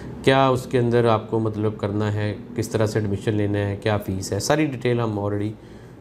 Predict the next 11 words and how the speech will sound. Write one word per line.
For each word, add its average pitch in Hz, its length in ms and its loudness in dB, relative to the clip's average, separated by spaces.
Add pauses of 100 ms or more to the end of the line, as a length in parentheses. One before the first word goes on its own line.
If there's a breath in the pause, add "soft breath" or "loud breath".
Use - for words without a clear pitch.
(120)
बहुत 110 260 2
सारी 113 140 2
videos 101 300 -2
में 104 100 -2
share 101 300 -2
कर 87 60 -6
चुके 85 280 -6
हैं। 101 120 0
अब 101 220 0
वो 104 140 0
आप 107 140 -2